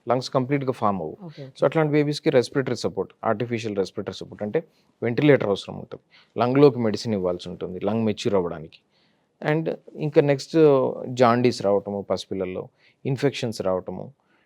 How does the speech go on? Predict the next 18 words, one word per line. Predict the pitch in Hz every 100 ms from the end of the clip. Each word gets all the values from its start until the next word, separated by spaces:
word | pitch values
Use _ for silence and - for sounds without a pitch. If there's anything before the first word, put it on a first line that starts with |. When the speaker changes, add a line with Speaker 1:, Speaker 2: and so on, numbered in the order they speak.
| -
Speaker 1:
and | 110 104
పాలు | 113 117 117
అరక్కపోవటము, | 104 - 95 90 90 92 98 - _ -
బరువు | 113 123
తక్కువ | 123 104 - 98
ఉండటము, | 90 95 104
షుగర్ | - 120 123
మెయింటైన్ | 120 113 110 110
అవ్వకపోవటము, | 98 90 - 87 92 92 - _ _ _
ఇవన్నీ | 120 110 104 120 120 92 92 - _ _ _ _ -
అడ్మిషన్. | 101 107 - -
And | 101 113
ఫిట్స్ | 151 143 139
రావటము, | 98 87 90 90 _ _ -
న్యూబార్న్స్‌లో | 131 139 139 - 117
కూడా | 120
ఫిట్స్ | - 92 -
వస్తుంటాయండి. | 92 - 78 - 71